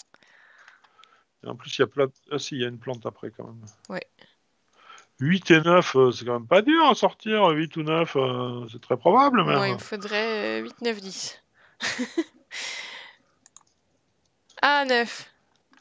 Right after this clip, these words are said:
Speaker 1: Bon, ceci dit, euh, si j'ai six, sept, huit, neuf, dix, onze, euh, astronautes, ça marche aussi.
Speaker 2: Eh ben, on a neuf plantes, deux planning et huit énergies.
Speaker 1: Eh ben voilà.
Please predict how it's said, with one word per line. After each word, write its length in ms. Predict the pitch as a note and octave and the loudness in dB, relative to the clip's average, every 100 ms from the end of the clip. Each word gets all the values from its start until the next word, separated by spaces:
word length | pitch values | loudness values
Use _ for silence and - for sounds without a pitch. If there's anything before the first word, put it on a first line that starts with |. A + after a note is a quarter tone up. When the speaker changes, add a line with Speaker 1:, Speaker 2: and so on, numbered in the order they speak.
| _ _ _ _ _ _ _ _ _ _ _ _ _ _ _ _ _ _ - _ _ C#5+ | _ _ _ _ _ _ _ _ _ _ _ _ _ _ _ _ _ _ -20 _ _ -12
Speaker 1:
Bon, 160 | B2 - | -8 -8
ceci 320 | - A2 - B2 | -10 -12 -10 -8
dit, 220 | C#3+ D3+ | -2 2
euh, 400 | B2 A#2 A2+ A2 F#2+ _ _ - - - - - - _ _ | 2 2 -6 -10 -14 _ _ -20 -18 -16 -14 -16 -20 _ _
si 260 | - - C3 | -8 -4 -2
j'ai 680 | A#2+ C#3 D3 D3 D3 C#3+ C3+ | 2 8 10 10 10 8 6
six, 200 | - D#3+ | 2 0
sept, 320 | - E3 D3 | 4 4 2
huit, 200 | E3+ D3 | -4 -4
neuf, 200 | D#3+ C3+ | 0 0
dix, 200 | C3+ C3+ - | 0 -4 2
onze, 400 | E3 E3 D#3 C#3 | 2 2 2 6
euh, 380 | C3+ C3 B2+ C3+ | 8 8 8 4
astronautes, 560 | C3 - C3+ D#3+ - C3 | 2 2 4 4 4 -2
ça 140 | C3 | -2
marche 220 | C3 - | -4 -4
aussi. 220 | B2 - A2 - | -6 -4 -8 -6
Speaker 2:
Eh 60 | F#3 | -4
ben, 180 | F3 F3+ | -2 -2
on 20 | |
a 140 | F#3 | -2
neuf 260 | F#3+ A3 - | -4 -6 -6
plantes, 420 | G3+ F#3+ A#3+ - _ | -6 -6 -6 -12 _
deux 160 | G#3 B3+ | -4 -2
planning 500 | A#3+ G#3 G#3+ A#3+ B3+ - | -2 -4 -8 -10 -10 -10
et 120 | F#3 | -8
huit 380 | F3+ A#3+ - - - | -8 -10 -12 -20 -12
énergies. 540 | G#3+ G3 E3 - - _ _ _ _ _ _ _ _ _ _ _ _ _ _ _ _ _ - | -10 -10 -12 -12 -14 _ _ _ _ _ _ _ _ _ _ _ _ _ _ _ _ _ -4
Speaker 1:
Eh 80 | A2 | -2
ben 160 | G2+ F#2+ | 0 -4
voilà. 320 | F#2 F#2 | -4 -8